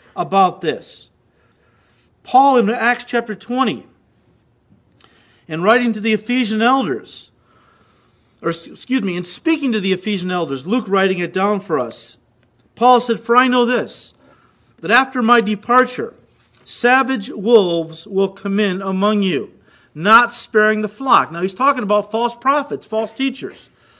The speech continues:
false shepherds. "But also from among yourselves men will rise up, speaking perverse things, to draw away the disciples after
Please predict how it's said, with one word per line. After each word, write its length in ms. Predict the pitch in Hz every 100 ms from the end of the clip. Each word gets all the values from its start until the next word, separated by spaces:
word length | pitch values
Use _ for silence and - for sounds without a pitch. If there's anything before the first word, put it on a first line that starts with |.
| _
false 300 | 226 240 247
shepherds. 760 | - 285 294 127 - - - _ _ _ _ _ _ _ _ _ _ _ _ -
"But 180 | 185 -
also 520 | 202 254 285 - 262
from 220 | 247 233
among 380 | 208 196 214 214
yourselves 920 | 202 190 - - - 247 214 139 127
men 240 | 147 185 190
will 200 | 175 151
rise 420 | 165 190 202 151
up, 320 | 135 120 - _ _ _ _
speaking 600 | - - 214 214 208 196 196
perverse 560 | 196 147 170 214 -
things, 420 | - 135 127 127 - _ _
to 140 | - 165
draw 380 | 123 185 208 220
away 320 | 185 180 190
the 140 | 165
disciples 640 | 147 156 190 196 202 190 170 175
after 720 | 180 180 - 160 160 156